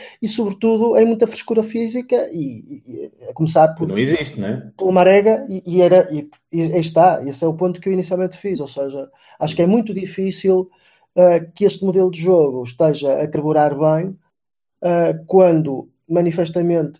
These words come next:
Speaker 1: parece-me que há ali um, algum def-, algum ou bastante déficit físico de algumas peças fundamentais. Estou agora
Speaker 2: Uhum.
Speaker 1: parece mesmo um, um comentador de, de painel televisivo,
Speaker 2: Sim,
Speaker 1: peço
Speaker 2: opa,
Speaker 1: desculpa.
Speaker 2: estamos, estamos a falar.
Speaker 1: E,
Speaker 2: Não, não,
Speaker 1: eh, eh, op-, e depois também, quer dizer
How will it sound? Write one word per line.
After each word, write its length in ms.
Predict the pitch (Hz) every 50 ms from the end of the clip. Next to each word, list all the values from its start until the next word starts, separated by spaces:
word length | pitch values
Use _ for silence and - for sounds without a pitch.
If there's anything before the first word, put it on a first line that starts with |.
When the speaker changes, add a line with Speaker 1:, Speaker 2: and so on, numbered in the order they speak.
| _
Speaker 1:
parece-me 380 | _ 180 160 151 156 - 160 156
que 80 | 160 151
há 40 |
ali 300 | 147 151 151 160 156 147
um, 260 | 143 143 139 139 135 143
algum 200 | 147 147 139 156
def-, 280 | 156 156 156 - - _ - - - _ _ _
algum 300 | - - 143 151 196 190
ou 120 | 147 131
bastante 300 | 123 139 - - 156 160
déficit 420 | 156 156 151 - - - - - -
físico 400 | - 156 147 139 135 139 139 -
de 60 | 147
algumas 220 | 147 135 147 143 143
peças 280 | - 151 - - 151 -
fundamentais. 680 | - 156 160 156 156 156 156 156 160 170 180 190 202 - _ _ _ _ _ -
Estou 360 | - - _ - 151 139 135
agora 140 | 127 143 151 160
Speaker 2:
Uhum. 60 | 160
Speaker 1:
parece 260 | 160 143 160 - 156
mesmo 560 | 143 143 147 151 156 151 151 147 143 139 139 _ _ _ _
um, 80 | 160 160
um 40 | 160
comentador 680 | 160 151 156 147 151 160 147 135 139 143 147 147 147 143 147 147 139 139 139 _ _ _ _ _
de, 60 | 156
de 80 | 156 156
painel 320 | - 156 156 156 160 151
televisivo, 400 | 156 - 151 143 262 320 392 392
Speaker 2:
Sim, 80 | - -
Speaker 1:
peço 140 | 143 - -
Speaker 2:
opa, 80 | -
Speaker 1:
desculpa. 220 | - - 104 101 101
Speaker 2:
estamos, 180 | 107 113 101
estamos 300 | - - 117 120 120 123 147
a 60 | 139
falar. 380 | 143 190 - - 139 135 - - -
Speaker 1:
E, 80 | -
Speaker 2:
Não, 160 | - 165 165
não, 160 | 196 196 196 196
Speaker 1:
eh, 600 | 196 196 202 202 202 196 202 208 202 196 - - - _ - _ _ _ _ _ _ _ -
eh, 240 | 180 185 185 180 185 185 -
op-, 180 | 185 - - _
e 100 | 226 214
depois 240 | 214 214 220 220 214
também, 340 | - 226 214 202 214 254 247
quer 100 | - 180
dizer 540 | 160 143 135 117 113 107 - - - -